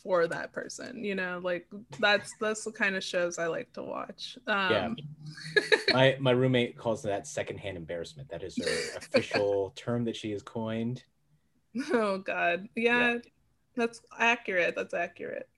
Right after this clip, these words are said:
Speaker 2: Yeah, that she, that's, it, sometimes it's too much for her, and she's like, "I can't watch the show because of secondhand embarrassment,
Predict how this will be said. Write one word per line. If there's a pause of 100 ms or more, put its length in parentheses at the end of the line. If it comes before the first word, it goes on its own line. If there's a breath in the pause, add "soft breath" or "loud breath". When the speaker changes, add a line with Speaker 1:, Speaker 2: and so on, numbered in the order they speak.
(160)
Speaker 2:
Yeah, (200)
that
she, (160)
that's, (220)
it,
sometimes
it's
too
much
for
her,
and
she's
like,
"I
can't
watch
the
show
because
of
secondhand
embarrassment,